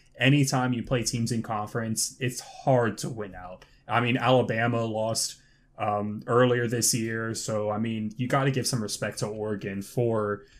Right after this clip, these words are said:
still beating O S U early in the season. Um, but I think for my dream top four, I would have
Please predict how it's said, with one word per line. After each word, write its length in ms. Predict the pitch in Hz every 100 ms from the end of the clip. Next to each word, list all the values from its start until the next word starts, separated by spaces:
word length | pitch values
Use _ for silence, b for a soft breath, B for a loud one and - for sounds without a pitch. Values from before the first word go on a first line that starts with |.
| b b
still 360 | - - 139
beating 380 | 131 131 131 113 117
O 180 | 117 113
S 220 | 104 -
U 160 | 110
early 320 | 107 110 107 104
in 100 | 101
the 60 |
season. 540 | 95 107 98 101 101 101 b b b -
Um, 320 | 120 113 107
but 120 | 127
I 140 | 127
think 340 | 165 165 139 - -
for 120 | - 123
my 200 | 120 160
dream 240 | 139 139
top 300 | 131 123 -
four, 280 | 120 107 -
I 100 | 123
would 180 | 135 123
have 380 | 113 107 101